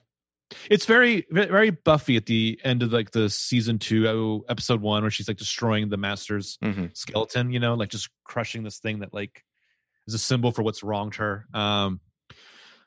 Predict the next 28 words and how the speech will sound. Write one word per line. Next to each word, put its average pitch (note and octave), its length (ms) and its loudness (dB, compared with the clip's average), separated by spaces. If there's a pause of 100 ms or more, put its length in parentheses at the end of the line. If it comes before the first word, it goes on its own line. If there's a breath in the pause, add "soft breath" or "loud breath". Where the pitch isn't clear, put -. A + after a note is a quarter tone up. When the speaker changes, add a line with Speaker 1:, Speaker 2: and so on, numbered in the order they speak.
(140)
Speaker 1:
yeah, A#2+ 240 6
so B2+ 360 6
ninety-three, D3+ 460 6
we C#3+ 100 6
see C#3 180 4
Jeanette B2+ 320 2
put B2 100 4
the A#2+ 80 0
scrunchie A#2 400 0
in A2+ 60 0
her A2 120 2
little A2 160 2
box, G#2+ 420 2
and G2+ 160 -2
Kate G#2+ 160 0
sets - 140 -10
the G#2 60 -4
bunny G#2 260 0
down. G2+ 380 0
These G2+ 160 -4
both G#2+ 180 0
girls G#2+ 260 0
are, G#2+ 60 0
like, F#2+ 140 -2
coveting G#2 480 0
something, G2 600 0
and F#2 140 -4
then G2 300 -2